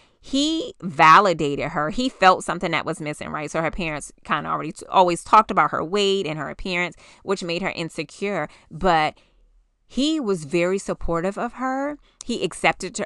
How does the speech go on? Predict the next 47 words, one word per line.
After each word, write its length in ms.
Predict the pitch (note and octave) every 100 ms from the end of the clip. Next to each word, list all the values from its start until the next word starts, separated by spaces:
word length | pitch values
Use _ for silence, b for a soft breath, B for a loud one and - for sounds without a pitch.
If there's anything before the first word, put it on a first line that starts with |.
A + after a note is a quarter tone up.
| _ -
her, 460 | E3 F3 D#3+ D#3+ -
he 180 | G3+ E3
accepted 420 | - - G4+ G4
her 200 | A3 -
for 140 | -
who 140 | E3 G#3
she 460 | - C4+ - D3
is 140 | D#3+ E3
and 200 | E3+ D#3+
what 140 | D#3+
she 180 | - E3
looked 220 | C#3+ D3
like, 360 | D3 D3 D3+ - b b
and 160 | F3 E3+
he 200 | G3+ F#3+
validated 840 | C#3+ D#3 D#3+ E3 D3+ D3 B2+ G#2
that. 280 | C#3 C#3 C3+ -
And 180 | F3+ F#3
that 200 | C4 -
shit 240 | - C4+
is 160 | B3 C4
attractive, 600 | C4+ - G4 B4 - -
especially 440 | - - A#3 - A#3+
to 100 | G3+
someone 340 | F3+ F3 F3
who 220 | F#3+ F3+
is 240 | - D#3 C#3+
lacking 400 | C#3+ D#3+ G#3+ G#3
in 100 | A3
that 160 | B3+
area 380 | - B3+ C4 C4+ B B B -
and 120 | -
isn't 380 | - G3+ D3+ C#3
getting 400 | E3 F3+ A#3 E3+
it. 380 | - D3 D#3 -
And 160 | F#3 G3+
not 160 | F#4
to 60 | E3
say 200 | - D#3+
that 140 | C#3+
that's 280 | D3+ C#3+ -
right 280 | - D3 D3
or 100 | C3+
wrong 380 | D3 D#3 D3+ D3+
per 160 | -
se, 400 | D3 E3+ F3+ C#3
but 380 | C#3+ F#2 G#2+ -